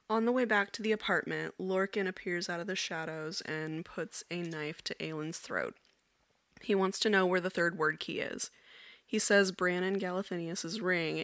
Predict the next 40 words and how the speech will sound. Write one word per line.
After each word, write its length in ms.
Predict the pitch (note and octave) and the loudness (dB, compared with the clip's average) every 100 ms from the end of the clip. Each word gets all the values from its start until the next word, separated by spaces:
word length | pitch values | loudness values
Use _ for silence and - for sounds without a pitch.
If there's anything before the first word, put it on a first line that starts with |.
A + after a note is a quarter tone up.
| - | -2
isn't 340 | E3+ F3 F3+ | -2 -2 -2
just 320 | F3+ F3 F3 - | -2 0 2 0
sentimental 520 | E3+ E3+ E3 D#3+ D#3+ | 0 0 0 0 -2
to 80 | D#3+ | -4
Maeve, 560 | D#3 D3 D#3 E3 G3+ - | -2 -2 -2 -4 -6 -6
it 160 | D3+ | -6
can 200 | - F#3 | -4 -4
grant 360 | F3+ E3+ D#3+ - | -2 -4 -6 -6
immunity 600 | E3 E3+ G3 G3 D#3+ D#3 | -6 -2 2 2 0 -6
from 200 | F3 F3 | -8 -8
the 80 | E3+ | -8
power 480 | - - D#3 D#3 C#3+ | -8 -4 -2 0 -2
of 100 | D#3 | -4
the 80 | D#3+ | -6
Valg. 380 | D#3+ C#3+ - F#3 _ - - - - - - | -4 -4 -4 -8 _ -20 -20 -20 -20 -18 0
Lorcan 360 | G3 G#3 A#3+ A3+ | 2 4 4 4
wants 240 | G3+ G3+ | 4 2
to 100 | - | 0
exchange 580 | F#3 - - F3 F3 G3 | -2 -2 -2 -2 -2 -2
their 140 | A3+ A#3 | -2 -2
word 300 | F3 E3 E3+ | 0 0 -2
key 200 | F3+ F3 | -6 -6
for 160 | F3 | -4
the 100 | E3 | -2
ring. 360 | D#3 B2+ C2+ A3+ _ - - - - - _ | -2 -2 -4 -10 _ -20 -20 -20 -20 -20 _
Rowan 320 | G3+ A3 A3+ | 6 8 8
admits 420 | B3 A#3 G#3 G3 - | 6 4 4 4 2
to 100 | - | 2
Aelin 400 | F3+ E3 D#3+ E3+ | 2 2 0 0
how 160 | F#3 - | -2 -2
terrified 720 | - F#3 F3 - F3 E3 F#3 | -2 0 0 -2 -2 -2 -4
he 160 | - F#3 | -4 -2
was 460 | E3+ D#3+ E3 D#3+ | -2 -2 -4 -6
when 160 | E3 F#3 | -6 -4
he 180 | G#3 G3 | -4 -6
thought 460 | - F3 D#3+ - | -4 -4 -4 -2
Lorcan 340 | E3 D#3+ F3+ E3 | -2 -4 -4 -8
would 120 | E3 | -6
hurt 300 | - G#3+ - | -4 -4 -2
her, 280 | - C#3 A3 | -4 -4 -6